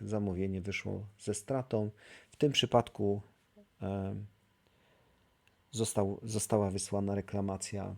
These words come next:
do firmy kurierskiej. Czy przyniesie efekt, tego nie wiemy.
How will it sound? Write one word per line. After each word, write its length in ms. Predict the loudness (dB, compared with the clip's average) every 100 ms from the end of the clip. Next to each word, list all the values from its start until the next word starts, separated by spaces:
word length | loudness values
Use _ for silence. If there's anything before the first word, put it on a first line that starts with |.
| -10
do 120 | -8 -6
firmy 400 | -4 -4 -4 -6
kurierskiej. 800 | -4 -2 -2 -4 -8 -8 -8 -12 _ _ _ -20 -20 _ -6
Czy 140 | -4
przyniesie 420 | 2 2 2 2
efekt, 280 | 0 -2 -4
tego 180 | -4 -2
nie 140 | -2
wiemy. 360 | 0 2 2